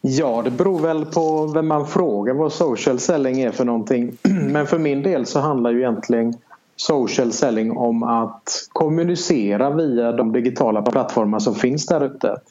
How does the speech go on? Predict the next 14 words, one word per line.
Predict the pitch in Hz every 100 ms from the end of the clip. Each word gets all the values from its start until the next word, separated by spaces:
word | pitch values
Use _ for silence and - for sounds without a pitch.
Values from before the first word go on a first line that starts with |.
| _ _ _ _ -
Eh, | 135 120 117 117 -
och | 147 139 139 139
på | - 143
så | 156 113
sätt | 101 127 -
bygga | 139 131 123 123 123 123 -
både | 139 120 113
det | 131
personliga | 135 170 - 160 143 151
varumärket | 156 147 135 139 139 160 151
och | 160
även | 120 123
företagets | 123 131 101 107 110 143
varumärke. | 170 139 113 - -